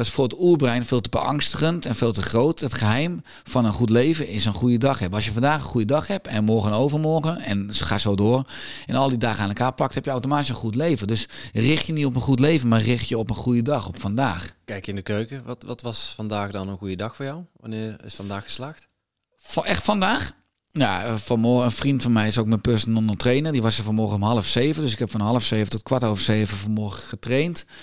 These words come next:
Speaker 1: Eh, toen ben ik, eh, koud gaan douchen. Eh, toen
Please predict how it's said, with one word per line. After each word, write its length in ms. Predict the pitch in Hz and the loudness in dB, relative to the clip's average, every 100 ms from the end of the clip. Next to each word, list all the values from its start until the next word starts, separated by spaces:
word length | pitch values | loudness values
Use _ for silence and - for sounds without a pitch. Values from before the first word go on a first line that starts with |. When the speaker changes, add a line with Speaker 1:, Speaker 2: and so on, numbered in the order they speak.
| - - - | -18 -18 -18
Speaker 1:
Eh, 340 | - 110 110 110 | -6 -2 0 -2
toen 260 | 107 127 | -2 0
ben 160 | 117 113 | 0 2
ik, 200 | 104 - | 0 -4
eh, 240 | - 107 104 - | -2 0 0 -2
koud 320 | - 131 135 - | 0 0 0 -4
gaan 400 | - 104 98 95 | 0 0 2 2
douchen. 440 | 139 - 254 277 - _ _ _ _ _ - - _ | 2 4 0 -4 -16 _ _ _ _ _ -20 -20 _
Eh, 540 | 127 113 110 107 110 104 - _ - - - - _ _ | -4 -2 0 2 0 -2 -8 _ -20 -20 -20 -20 _ _
toen 360 | - 156 151 | 2 2 2